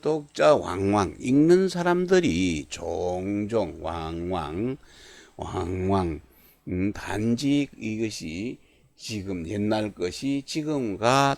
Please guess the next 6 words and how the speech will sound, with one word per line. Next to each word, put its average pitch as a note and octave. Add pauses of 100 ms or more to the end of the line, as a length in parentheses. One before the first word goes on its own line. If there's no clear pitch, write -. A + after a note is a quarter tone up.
다르다고 C#3
하여, E2+ (320)
다르다고 D#2
하여 A#2+ (340)
그것을 E2
실행하지 C3